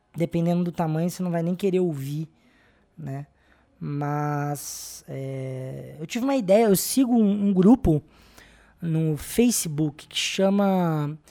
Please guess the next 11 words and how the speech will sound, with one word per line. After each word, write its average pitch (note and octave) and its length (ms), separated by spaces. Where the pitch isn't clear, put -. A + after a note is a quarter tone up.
Espiritualidade A#3 920
e - 20
Física G3 340
Quântica. F#3 640
Grupo F#3 500
esse F#3+ 400
que, E3+ 680
é, D#3+ 460
eu A#3 140
me B3+ 80
divirto G#3+ 600